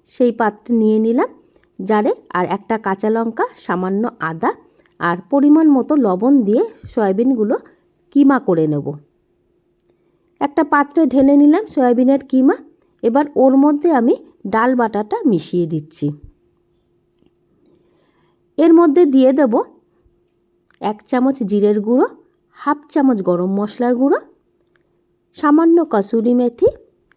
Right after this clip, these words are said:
সামান্য হলুদ। সব কিছু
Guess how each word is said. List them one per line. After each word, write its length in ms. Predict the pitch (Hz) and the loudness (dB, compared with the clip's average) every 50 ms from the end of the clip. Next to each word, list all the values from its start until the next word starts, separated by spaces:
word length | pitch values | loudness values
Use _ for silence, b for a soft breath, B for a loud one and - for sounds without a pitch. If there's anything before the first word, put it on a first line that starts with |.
| _ _ _ _ | _ _ _ _
সামান্য 480 | - - 233 208 208 202 208 208 202 202 | -10 -6 -6 -4 -2 -2 -2 0 0 0
হলুদ। 400 | 202 175 156 156 151 143 143 143 - - _ _ _ _ _ _ _ _ _ _ _ _ _ _ _ _ _ | -2 -2 -2 -2 -2 -2 -4 -6 -8 -14 _ _ _ _ _ _ _ _ _ _ _ _ _ _ _ _ _
সব 280 | - - - 359 381 370 - - | -6 -2 0 0 0 -2 -2 0
কিছু 200 | - 392 - 427 | 0 2 4 4